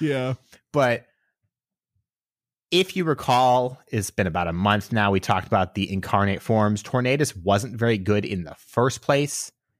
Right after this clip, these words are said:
Speaker 2: It was significantly worse than other options like Honchkrow. Significantly worse than Sky Attack Moltres, but who's surprised there? This change makes it worse.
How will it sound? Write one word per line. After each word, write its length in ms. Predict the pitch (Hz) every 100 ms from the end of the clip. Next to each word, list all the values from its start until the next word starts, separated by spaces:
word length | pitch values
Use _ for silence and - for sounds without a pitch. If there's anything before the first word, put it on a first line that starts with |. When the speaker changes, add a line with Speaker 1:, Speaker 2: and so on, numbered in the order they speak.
| _ _ _ -
Speaker 2:
It 100 | 117
was 420 | 107 101 92 - _ _
significantly 680 | - 104 110 113 - 113 101
worse 340 | 95 98 98
than 160 | 101 95
other 240 | 90 92
options 500 | 85 90 - - 92
like 280 | 95 80 76 -
Honchkrow. 680 | 92 85 - 98 87 92 - _ _ _ _ _ _ _ _
Significantly 1040 | - - 113 87 95 123 120 117 110 92 90
worse 340 | 82 82 -
than 120 | 82
Sky 240 | 78 82 78
Attack 320 | 80 80 -
Moltres, 580 | 80 78 - 71 69 -
but 180 | - 69 _ _ _ _ _ _ _ -
who's 180 | 92 80
surprised 440 | - - 73 71
there? 220 | 85 76 - - - _ _ _ _ _ _ _ _ _ _ - _ _ _
This 320 | 92 107 120 -
change 480 | - 123 120 117 104
makes 380 | 98 98 -
it 200 | 104 - _ _ _ -
worse. 840 | 73 80 82 76 - - - -